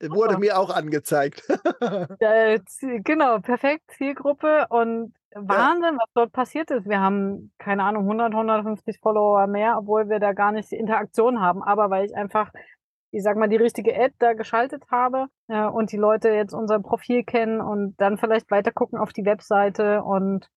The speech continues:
Speaker 1: ja, natürlich ist Interaktion super wichtig, mache ich auch, äh, gerne. Äh, die Lisa ist ja auch immer noch mit aktiv bei, äh, Facebook und Instagram, ist jetzt aber auch grad mal ein bisschen im Urlaub gewesen. Wir haben einfach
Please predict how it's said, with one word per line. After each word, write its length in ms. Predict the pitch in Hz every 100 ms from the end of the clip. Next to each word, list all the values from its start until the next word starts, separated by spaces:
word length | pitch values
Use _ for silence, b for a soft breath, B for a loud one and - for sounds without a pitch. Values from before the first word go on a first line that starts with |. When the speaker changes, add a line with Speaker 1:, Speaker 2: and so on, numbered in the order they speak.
| _
Speaker 1:
ja, 200 | - 190
natürlich 360 | 226 214 240 233
ist 220 | 208 185 -
Interaktion 880 | 220 220 196 - - 190 202 196
super 340 | 190 214 214 185
wichtig, 400 | 208 - 196 208
mache 160 | 190
ich 140 | 196 -
auch, 340 | 208 214 - -
äh, 160 | 208
gerne. 580 | 190 175 185 214 214 214 -
Äh, 240 | 202 190
die 140 | 180 185
Lisa 320 | 220 226 220
ist 180 | 202 202
ja 100 | -
auch 140 | 214
immer 220 | 214 202
noch 200 | 196 196 -
mit 180 | 202
aktiv 500 | - 190 - 202 202 -
bei, 240 | - 185 185
äh, 160 | 185 190 -
Facebook 400 | 196 - 185 -
und 300 | 185 180 175
Instagram, 520 | 202 - 190 185 190
ist 140 | - 220
jetzt 140 | 208
aber 200 | 196 196
auch 160 | 220 -
grad 200 | - 190
mal 160 | 185
ein 100 | 185
bisschen 260 | 185 - 196
im 80 | 180
Urlaub 360 | - 190 190 190
gewesen. 580 | 196 170 175 180 185 170
Wir 100 | 170
haben 160 | 185 196
einfach 320 | 185 180